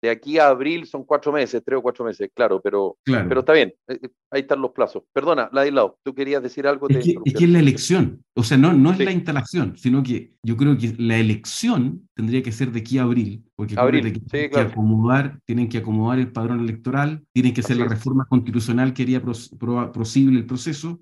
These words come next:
Speaker 2: y por lo tanto en abril estaríamos hablando de la elección. Ahora, el órgano estaría constituido, me imagino, probablemente en mayo, dentro de los treinta días siguientes. Me imagino que habrá un tribunal calificador de elecciones que,
Speaker 1: Claro.
Speaker 2: que calificará la elección, etcétera.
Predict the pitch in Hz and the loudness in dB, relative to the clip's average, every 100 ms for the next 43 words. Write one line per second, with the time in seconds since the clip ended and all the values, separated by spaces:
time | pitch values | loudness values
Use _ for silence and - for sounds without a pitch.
0 | _ - 117 117 127 127 139 123 117 117 | _ -4 -2 0 0 0 0 0 2 2
1 | 147 143 127 127 120 123 131 131 117 110 | 0 0 -2 0 0 0 0 0 -2 -2
2 | 107 - 151 110 - _ 117 117 117 143 | -4 -6 -2 -2 -4 _ -4 -2 2 2
3 | 151 135 113 131 135 123 117 113 135 160 | 0 -2 -2 -4 -2 -4 -4 0 2 2
4 | 165 131 113 110 131 127 120 113 117 120 | -2 -4 -6 -6 -2 -2 -2 -4 -4 -4
5 | 117 120 117 110 104 131 151 110 98 113 | -2 -2 -4 -6 0 0 0 -2 -4 -6
6 | 110 107 101 117 110 110 107 117 131 98 | -6 -8 -8 -8 -6 -4 -4 -4 -4 -4
7 | 90 82 _ 85 101 110 113 110 107 101 | -6 -18 _ -10 -8 -4 -4 -2 -4 -6
8 | 104 110 104 101 104 104 104 98 101 98 | -4 -4 -4 -6 -6 -6 -6 -8 -8 -8
9 | 101 101 - 151 135 120 113 - - 101 | -8 -10 -6 -2 -2 -2 -6 -14 -10 -6
10 | 98 90 98 90 104 98 104 107 104 101 | -6 -6 -8 -6 -6 -6 -6 -4 -2 -4
11 | 98 - 143 131 104 - 82 69 | -6 -4 -2 -2 -6 -8 -10 -10